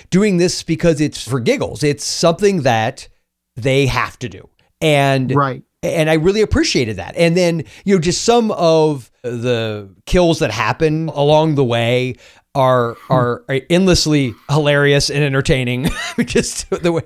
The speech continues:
Speaker 2: Yes, that, that, I, I absolutely agree. And I think probably for me, what, what you're talking about is, is that the, they have to do it.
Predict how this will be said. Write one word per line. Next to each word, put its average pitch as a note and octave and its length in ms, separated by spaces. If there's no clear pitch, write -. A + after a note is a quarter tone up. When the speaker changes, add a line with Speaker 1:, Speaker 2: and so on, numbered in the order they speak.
Speaker 2:
Yes, C#3 920
that, D#3 400
that, E3+ 280
I, F3 180
I E3 200
absolutely E3 560
agree. D3 340
And D3 100
I D#3+ 80
think A3 280
probably G#3+ 280
for - 140
me, F3 240
what, C#3+ 240
what D#3+ 100
you're D#3 100
talking D#3+ 260
about C#3+ 200
is, C#3 180
is D3 180
that D3 240
the, C3 220
they D3 140
have D3+ 220
to D3+ 80
do D#3 180
it. C#3 100